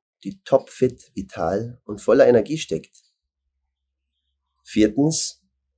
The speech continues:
Geld. Schau dir Personen an, die aus eigener Kraft entsprechendes Vermögen aufgebaut haben.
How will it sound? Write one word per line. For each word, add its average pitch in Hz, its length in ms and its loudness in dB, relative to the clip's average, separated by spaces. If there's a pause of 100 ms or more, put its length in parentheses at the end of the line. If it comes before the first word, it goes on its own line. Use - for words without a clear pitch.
(200)
Geld. 95 420 2 (3000)
Schau 123 180 6
dir 143 100 4
Personen 139 560 6
an, 117 380 6 (840)
die 107 260 -2
aus 101 200 -8
eigener 120 380 2
Kraft - 460 0
entsprechendes 113 600 -4
Vermögen 127 400 2
aufgebaut - 580 -2
haben. - 340 -14